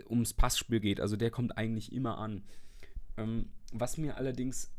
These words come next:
am, bei Torben Rhein auch sehr gut gefällt, ist sein Positionsspiel. Also er schafft es wirklich immer sehr, sehr gut, m, sich dem, ja, dem Pressing selber zu entziehen mit seinem Positionsspiel. Also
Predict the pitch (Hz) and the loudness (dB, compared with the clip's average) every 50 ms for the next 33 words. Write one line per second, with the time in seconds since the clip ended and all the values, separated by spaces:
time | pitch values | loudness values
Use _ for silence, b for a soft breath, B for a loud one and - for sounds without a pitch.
0 | - - 110 110 113 98 - - 113 113 113 - 135 131 139 127 120 120 120 120 | -2 0 0 0 -2 -2 0 0 0 2 2 2 2 2 2 2 2 2 2 0
1 | - - - 117 131 131 - - 117 110 123 123 123 123 - - - 120 - 117 | -2 -2 0 2 2 2 0 -2 0 2 2 2 2 0 -2 -4 -4 -2 2 2
2 | 113 117 113 - 120 107 98 - 113 104 95 - - 98 107 98 - - - - | 2 2 2 0 -2 -2 0 0 0 0 0 2 4 4 4 4 2 -2 -6 -8
3 | - b b b b b b b b b b b - 107 110 107 117 113 - - | -8 b b b b b b b b b b b 4 4 6 6 6 6 4 2
4 | - - - - - 113 113 - - 127 - - 139 123 117 131 131 - 120 - | -2 -8 -8 -4 2 2 4 4 4 2 2 2 0 0 2 0 0 -2 -2 -2
5 | - 123 139 131 123 117 123 131 131 131 123 117 135 151 156 151 - b b b | 0 4 4 6 6 8 8 8 8 6 4 4 2 2 0 0 -2 b b b
6 | b b b b 120 120 120 120 117 - 113 113 127 120 - - 131 120 120 117 | b b b b -2 0 2 2 2 0 0 0 -2 -2 0 2 2 2 2 0
7 | - - - - - - - - 92 107 107 120 120 120 113 - - 131 - - | -2 -8 -16 -14 -14 -14 -8 -4 -2 0 2 2 2 2 2 2 2 2 4 4
8 | 156 131 110 110 123 143 170 165 165 151 - - - 123 123 127 - - - - | 4 6 8 8 8 10 10 8 8 6 4 4 2 2 2 2 2 0 -2 0
9 | 151 175 185 185 185 175 147 - - 135 143 156 - 160 147 143 - - 151 143 | 4 4 6 6 6 6 4 4 4 2 2 2 2 0 0 0 0 0 2 2
10 | 156 160 - - 131 - 110 110 117 | 2 2 0 -2 -2 0 0 0 -2